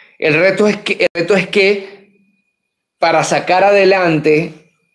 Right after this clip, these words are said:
para sacarla le-, adelante, el gobierno tendrá que sentarse a negociar con organizaciones campesinas, sociales y étnicas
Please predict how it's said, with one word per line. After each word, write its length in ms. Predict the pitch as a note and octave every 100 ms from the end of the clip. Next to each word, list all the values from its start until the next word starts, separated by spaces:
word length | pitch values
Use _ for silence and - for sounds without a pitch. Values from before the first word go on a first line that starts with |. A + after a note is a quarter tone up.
| _
para 180 | C#3 B2
sacarla 640 | A#2 B2 - E3+ F3 F#3 F#3
le-, 200 | F#3 F#3
adelante, 460 | D3+ D#3+ D#3 D3 E3+
el 80 |
gobierno 580 | C#3+ C3+ C3 C3 C3+ D#3
tendrá 580 | D3+ C#3 C3+ D3 C#3+ -
que 200 | D#3+ D#3+
sentarse 720 | D#3 D#3 C3 C#3 C3+ C3 C#3
a 20 |
negociar 600 | C#3 B2 C3 C3 C3 C3+
con 180 | C3+ C3
organizaciones 680 | A#2+ A2 A2+ G#2+ G#2 A#2 B2+
campesinas, 800 | C3+ C#3 C#3 C#3+ D3+ C3 C3 C3 - _ _ _
sociales 1200 | - - D#3+ E3 D3+ D3 - B2+ B2 B2+ - - _
y 180 | D#3+ E3
étnicas 720 | D3 B2 C3 C3 C#3+ D3 -